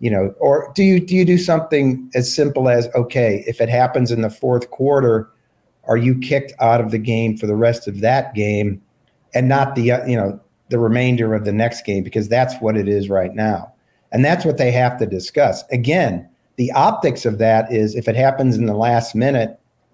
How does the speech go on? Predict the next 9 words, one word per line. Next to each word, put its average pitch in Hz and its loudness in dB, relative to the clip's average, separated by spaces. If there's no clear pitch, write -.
of 110 4
a 107 2
fourth 131 0
quarter 123 0
and 110 0
that's 127 0
all 120 2
he 110 0
misses 113 -2